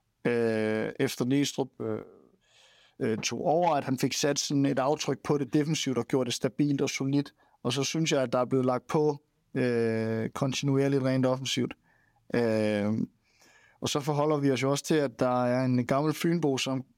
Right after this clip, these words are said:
øh, var i startelveren her senest mod O B, som, øh, som ligger og dikterer meget af tingene. Og det er jo... Øh, det er jo skønt at se på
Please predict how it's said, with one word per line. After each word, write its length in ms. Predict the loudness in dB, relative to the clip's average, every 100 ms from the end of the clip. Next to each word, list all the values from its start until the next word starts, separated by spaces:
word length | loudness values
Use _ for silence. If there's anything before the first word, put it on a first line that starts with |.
| -4
øh, 340 | 0 0 0 0
var 100 | -2
i 60 |
startelveren 680 | 0 0 0 0 0 2 2
her 120 | 0
senest 380 | 0 0 0 0
mod 140 | 0
O 80 | 2
B, 80 | 2 0
som, 340 | 0 0 0
øh, 280 | 0 0 -2
som 180 | -2 0
ligger 200 | 2 0
og 100 | 0
dikterer 320 | -2 0 0
meget 240 | 2 2 0
af 60 |
tingene. 340 | 2 2 2 -2 _ _ _ -2
Og 280 | 0 0
det 140 | 2 4
er 80 | 4
jo... 320 | 4 4 4
Øh, 360 | 4 2 2 -2 _ _ _ _ _ -2
det 160 | 0 2
er 120 | 2
jo 140 | 0
skønt 360 | -2 0 0 2
at 60 |
se 220 | 0 0 2
på 300 | 2 0